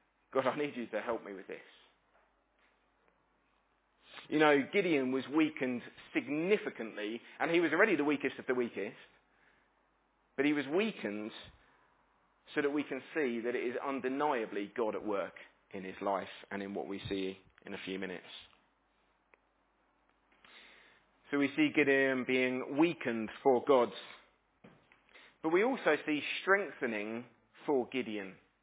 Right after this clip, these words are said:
Strengthening for Gideon. We're gonna see now just briefly, really, that God is caring and compassionate. He knows our frame. He knows we are dust.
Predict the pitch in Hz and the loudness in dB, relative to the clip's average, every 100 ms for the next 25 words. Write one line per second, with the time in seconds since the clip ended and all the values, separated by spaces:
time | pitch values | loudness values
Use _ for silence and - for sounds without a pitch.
0 | _ _ _ _ - - 170 160 135 127 | _ _ _ _ -14 0 2 2 0 -4
1 | 113 107 127 113 127 113 107 98 92 - | -4 -2 0 0 0 -2 -2 -6 -12 -18
2 | - - 160 190 190 196 185 175 175 196 | -14 0 2 2 2 2 6 4 4 -2
3 | - - _ 156 165 147 123 113 107 98 | -4 -16 _ 2 2 2 2 2 2 -6
4 | - - - 131 120 117 - 156 185 170 | -18 -16 2 4 4 0 0 2 2 2
5 | 135 - - 147 131 107 101 95 107 104 | -4 -8 -6 -2 0 -2 -4 -6 -8 -8
6 | 98 - - 90 - 82 - _ _ _ | -12 -12 -12 -12 -14 -16 -18 _ _ _
7 | _ _ _ _ _ _ _ _ _ _ | _ _ _ _ _ _ _ _ _ _
8 | 127 143 165 139 123 - 123 117 123 127 | -2 2 2 4 0 2 -2 0 -2 -2
9 | 139 123 120 107 - 95 | -2 -2 -2 -2 -4 -6